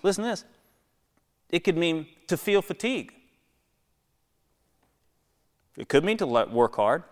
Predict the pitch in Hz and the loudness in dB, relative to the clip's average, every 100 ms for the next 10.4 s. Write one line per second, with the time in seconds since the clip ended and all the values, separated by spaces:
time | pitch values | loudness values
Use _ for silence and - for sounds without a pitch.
0 | _ _ 139 190 208 160 190 254 240 113 | _ _ -2 0 2 2 4 6 4 2
1 | 95 - _ _ _ _ _ _ _ _ | -4 -18 _ _ _ _ _ _ _ _
2 | _ _ _ _ _ _ _ 165 143 147 | _ _ _ _ _ _ _ -2 4 8
3 | 185 196 180 208 226 156 98 - - - | 10 8 6 0 2 0 -2 -10 -14 -18
4 | - _ _ _ - - 196 156 98 - | -20 _ _ _ -14 0 2 2 -2 -8
5 | - _ _ _ _ _ 139 135 117 123 | -20 _ _ _ _ _ -10 -8 -6 2
6 | 135 127 - - - _ _ _ _ _ | 2 2 -6 -10 -12 _ _ _ _ _
7 | _ _ _ _ _ _ _ _ _ _ | _ _ _ _ _ _ _ _ _ _
8 | _ _ _ _ - 139 120 123 139 151 | _ _ _ _ 0 2 4 4 4 2
9 | 156 131 113 107 - - 120 131 143 143 | -2 0 0 0 -6 -12 -6 -4 -4 -6
10 | 139 - 143 139 | -10 -12 -12 -14